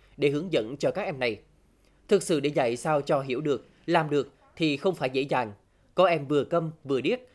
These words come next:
lại không biết chữ hay ngôn ngữ ký hiệu. Nhưng xuất phát vì cái tâm, vì tình yêu thương nên họ vẫn kiên trì.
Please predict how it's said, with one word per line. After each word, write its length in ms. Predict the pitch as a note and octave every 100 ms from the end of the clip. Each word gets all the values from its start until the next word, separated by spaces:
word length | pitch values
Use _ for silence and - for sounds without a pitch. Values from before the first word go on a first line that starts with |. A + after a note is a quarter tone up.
| _
lại 260 | - B2 A#2+
không 180 | - D#3+
biết 140 | B3
chữ 260 | E3 A#2 F3 - _
hay 220 | - D3+
ngôn 260 | C3+ C3+ C#3
ngữ 100 | B2
ký 160 | D#3+ A3+
hiệu. 240 | D#3 G#2+ - _ _ _ - -
Nhưng 220 | D3+ C#3+
xuất 240 | - B3
phát 280 | - A#3+ -
vì 120 | C#3+
cái 140 | C3+ A#3+
tâm, 260 | G#3 E3+ D#3+ _ _
vì 220 | C3+ D#3
tình 160 | B2+ C3+
yêu 140 | C3
thương 240 | C#3 D#3+ B2+ - _ _
nên 280 | C3+ D3 C3+
họ 200 | C#3 A2
vẫn 200 | B2+ B2+
kiên 200 | - G3
trì. 240 | D#3+ B2